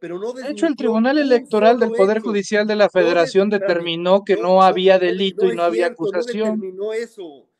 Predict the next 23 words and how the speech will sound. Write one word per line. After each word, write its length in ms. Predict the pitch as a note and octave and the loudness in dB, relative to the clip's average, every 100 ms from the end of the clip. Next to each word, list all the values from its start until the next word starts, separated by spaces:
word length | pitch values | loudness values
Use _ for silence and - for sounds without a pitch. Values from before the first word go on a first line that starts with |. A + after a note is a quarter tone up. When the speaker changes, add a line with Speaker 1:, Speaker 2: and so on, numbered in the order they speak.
| _ | _
Speaker 1:
Es 140 | G3 | -14
que 80 | A3 | -10
hay 100 | A#3+ | -12
que, 160 | B3 A#3 | -10 -10
hay 80 | G3+ | -10
que, 160 | G#3 B3 - - | -10 -14 -14 -20
tú 100 | - | -18
dices 300 | C4 A#3+ C4 | -16 -14 -16
que 80 | - | -10
eres 140 | B3+ B3 | -10 -6
periodista, 560 | G3+ F#3+ G#3 B3 G#3+ | -6 -6 -8 -8 -10
Manuel, 320 | G3 G3 A#3+ | -10 -10 -10
bueno, 380 | G3+ B3 B3 F3+ _ _ _ | -8 -10 -10 -12 _ _ _
vete 220 | F#3+ G#3 | -8 -8
a 40 | A#3+ | -8
la 120 | G#3 | -8
fuente. 560 | G#3+ A#3+ B3 G3 D3 _ _ _ | -4 -4 -4 -12 -14 _ _ _
No 220 | D#3+ G3 | -10 -8
determinó 600 | A#3+ A#3+ G#3 E3 E3 G3 G3+ | -8 -10 -10 -12 -12 -14 -14
que 80 | |
eso 160 | A3+ A3 | -14 -12
no 160 | F#3 G3+ | -12 -14
sucedió. 800 | A#3 - C#3+ A#2+ D#3+ G3+ D#3 | -16 -14 -16 -12 -6 -6 -8